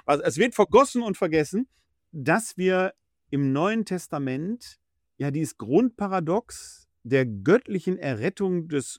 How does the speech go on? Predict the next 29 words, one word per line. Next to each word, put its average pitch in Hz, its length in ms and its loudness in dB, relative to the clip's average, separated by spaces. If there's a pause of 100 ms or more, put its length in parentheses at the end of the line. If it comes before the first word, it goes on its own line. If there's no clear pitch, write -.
(100)
gottverlassen 165 720 -4
Gestorbenen 139 720 -6
haben. 95 380 -6
Eben 120 180 -2
die 117 240 -6
Auferstehung 135 580 -2
vom 117 180 -10
Kreuzestod - 540 -8
ist 123 140 -12
ja - 80 -10
ein 120 160 -8
Paradox. 104 720 -8 (680)
Und 123 220 2
weite 190 340 4
Teile 180 300 0
des 160 200 -4
Neuen 156 280 2
Testamentes 151 720 -2
darum 139 320 -2
ringen, 143 280 0
dieses 143 240 -4
Paradox 139 640 -4
zu 156 120 -6
verstehen. 139 720 -6
Warum 175 520 -2
passiert 185 520 -4
das 104 300 -6
an 107 180 -4
Jesus? 87 680 -10